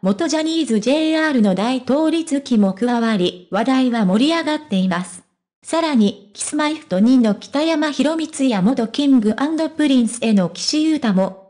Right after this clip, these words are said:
戸辺への参加が噂されており、これからの彼らの活動に注目が集まっています。滝沢氏と政治団体、ごぼうの党、滝沢秀明氏といえば、音楽業界においては、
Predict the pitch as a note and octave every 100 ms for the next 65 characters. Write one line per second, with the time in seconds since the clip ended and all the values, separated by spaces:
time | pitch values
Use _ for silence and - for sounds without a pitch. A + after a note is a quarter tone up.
0 | _ G#3+ G3+ D4 D4 A#3 G3+ A#3+ A#3+ A#3
1 | G#3 F#3 F3+ F#3+ A#3+ A#3+ B3+ A3+ A3 A3
2 | A3 G#3 F3 F3 - - A3+ D4 C#4+ D4+
3 | D#4 E4 E4 D4+ D#4+ C4 A3+ F3+ F#3 G3
4 | C#4 C4+ C4+ B3+ B3+ - - - D4 D4+
5 | D4 C#4 C4 A3+ A3 C#4 C4+ C4+ - G3
6 | F#3 F3 F#3 - _ _ _ _ - G#3
7 | B3 D4+ D#4 D#4+ D#4 - G#3 - C4+ D#4
8 | D4 D#4 D4+ C#4 C4 F3+ E3 - - E3+
9 | F3 B3+ C4+ B3+ B3+ B3 F#3+ E3+ - -
10 | - G#3+ C4+ D4+ D4+ C#4 C#4 F#3+ C#4 B3+
11 | G#3+ - - - G#3+ G3+ G#3+ F#3 F3+ -
12 | - A3+ E4+ E4+ E4+ D#4 D4+ D4+ C#4+ A#3
13 | G#3 F3+ F3 A#3 A#3 B3 G#3 G3+